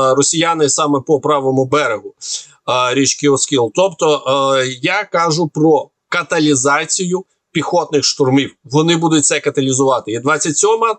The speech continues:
там з'явилася О М С Б Р саме цією метою каталізації піхотних штурмів. Я думаю, що Генеральний штаб Збройних сил України повністю, е,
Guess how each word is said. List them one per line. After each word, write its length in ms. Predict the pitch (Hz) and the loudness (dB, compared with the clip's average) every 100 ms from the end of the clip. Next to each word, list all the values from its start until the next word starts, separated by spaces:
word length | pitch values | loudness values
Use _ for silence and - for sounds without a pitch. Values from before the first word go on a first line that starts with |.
| - | -2
там 200 | 160 143 | 0 2
з'явилася 600 | 143 151 139 135 131 151 | 2 2 4 2 2 2
О 60 | |
М 100 | 139 | 4
С 120 | 151 147 | 2 2
Б 120 | 170 | 2
Р 240 | 180 196 - _ | 0 -2 -10 _
саме 400 | - 180 175 170 | -4 0 0 0
цією 440 | - 156 143 139 131 | 0 2 4 4 2
метою 420 | 135 135 117 104 | 0 2 2 2
каталізації 720 | 135 156 147 143 151 151 151 | -2 0 0 0 -2 -2 -4
піхотних 420 | 139 - 131 135 | -4 -2 -2 0
штурмів. 400 | - 135 120 110 | -2 -4 -2 -2
Я 180 | 120 175 | 0 -2
думаю, 300 | 147 147 131 | 2 2 2
що 160 | 123 135 | 2 0
Генеральний 460 | 143 147 147 127 | 2 2 2 0
штаб 240 | 120 139 110 | -2 -4 -6
Збройних 460 | 113 139 131 131 | -2 0 2 0
сил 240 | 127 135 117 | 0 -2 -4
України 360 | 110 123 120 | -6 -4 -4
повністю, 500 | 107 160 127 110 | 0 0 0 -4
е, 40 | - | -8